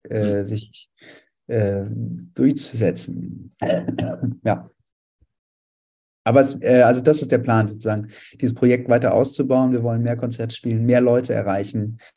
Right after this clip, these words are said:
Speaker 1: und, äh, genau, mehr und größer werden.
Speaker 2: Sehr gut. Dann hoffe ich, dass ich mit dem Podcast auch ein bisschen dazu beitragen kann. Aber ich glaub, viele, die den hören, die kennen euch schon.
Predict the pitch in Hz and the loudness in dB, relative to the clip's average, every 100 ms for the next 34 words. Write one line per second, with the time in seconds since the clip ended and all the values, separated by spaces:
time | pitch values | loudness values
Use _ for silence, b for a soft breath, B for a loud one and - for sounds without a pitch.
0 | B B B _ _ - 113 107 - 107 | B B B _ _ -4 -2 -2 -2 0
1 | 104 104 104 - 87 - - 113 123 120 | 2 2 0 -2 -4 -6 -2 2 2 0
2 | 117 - 107 - 95 - 95 - _ _ | -4 -4 -4 -4 -4 -4 -4 -10 _ _
3 | _ _ _ _ - 104 101 104 98 107 | _ _ _ _ -8 -6 -4 -6 -6 -6
4 | 107 B B B B 127 127 135 123 123 | -8 B B B B 2 4 4 4 2
5 | 123 117 113 - 127 123 113 110 120 110 | 2 2 0 -2 -4 -4 -4 -6 -6 -6
6 | 104 - 101 101 - 107 104 110 101 107 | -8 -8 -8 -8 -4 -2 -2 -2 -4 -4
7 | 110 113 113 107 101 - 104 - - 147 | 0 0 0 -2 -4 -2 -4 -4 0 2
8 | 151 131 131 127 120 123 123 120 117 117 | 4 4 4 4 4 4 4 2 -4 -8
9 | 110 95 82 - 90 90 | -8 -8 -10 -12 -12 -12